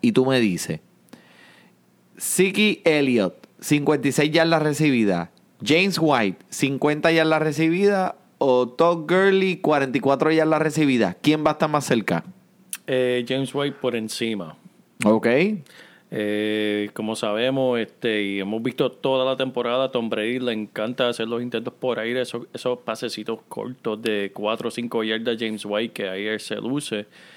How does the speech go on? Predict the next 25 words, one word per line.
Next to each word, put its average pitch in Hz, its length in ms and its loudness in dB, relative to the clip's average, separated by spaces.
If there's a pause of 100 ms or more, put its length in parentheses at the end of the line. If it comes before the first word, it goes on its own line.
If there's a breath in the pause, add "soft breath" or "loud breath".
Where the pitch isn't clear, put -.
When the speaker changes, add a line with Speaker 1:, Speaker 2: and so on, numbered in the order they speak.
(220 loud breath)
Speaker 2:
Eso 113 280 -4
va 113 80 0
a - 20 -4
ser 120 200 -4
toda 113 280 -2
la 110 60 -6
temporada. 107 400 -2
Así 113 200 -6
que 120 200 -2
Elliott 147 400 -2
y 131 140 -4
Todd 127 200 -2
Gurley 131 240 -2
son 127 160 -8
jugadores 120 400 -2
que 131 100 -6
normalmente 113 600 -4
cogen, 120 400 -2
eh, 113 360 -4
los 104 160 -4
intentos 104 320 -4
son 120 160 -6
por 123 140 -2
el 113 160 -6
tie-, 107 260 -4